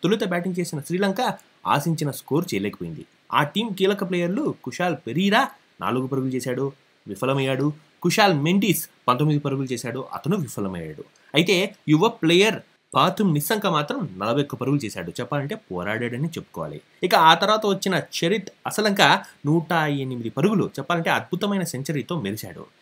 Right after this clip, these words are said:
ఇక సదీరా సమరవిక్రమ నలభై ఒక్క పరుగులు, ధనంజయ డిసెల్వా ముప్పై నాలుగు పరుగులు, అలాగే మహేష్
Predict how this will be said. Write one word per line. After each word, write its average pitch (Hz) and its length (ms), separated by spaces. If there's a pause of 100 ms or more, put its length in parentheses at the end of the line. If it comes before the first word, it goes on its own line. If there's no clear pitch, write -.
(180)
ఇక 180 380
సదీరా 214 580 (120)
సమరవిక్రమ 196 680 (160)
నలభై 113 180
ఒక్క - 160
పరుగులు, 113 400 (400)
ధనంజయ 190 680
డిసెల్వా 170 580
ముప్పై 123 280
నాలుగు 127 160
పరుగులు, 113 380 (220)
అలాగే 165 280
మహేష్ 104 640